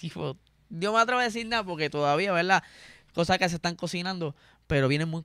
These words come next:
muchas cosas buenas. Ahora sí viene, que estoy seguro, el son-, eh, ¿cómo es? Dile a Noel Sonso,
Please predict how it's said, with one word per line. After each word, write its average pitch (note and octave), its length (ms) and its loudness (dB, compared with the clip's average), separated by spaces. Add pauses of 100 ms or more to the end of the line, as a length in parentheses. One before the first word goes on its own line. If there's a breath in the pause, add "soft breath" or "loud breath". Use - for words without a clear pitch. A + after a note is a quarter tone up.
(100)
muchas F3 240 -10
cosas D#3+ 260 -6
buenas. E3 340 4
Ahora D#3+ 200 6
sí G3 220 -2
viene, E3+ 460 0
que - 80 -6
estoy - 180 -10
seguro, F3 580 2
el C#3 360 -2
son-, F#3+ 260 0
eh, D#3 120 0
¿cómo F3+ 200 -4
es? A#3 220 0
Dile F3+ 200 0
a - 20 2
Noel G#3+ 160 -2
Sonso, E3+ 480 -2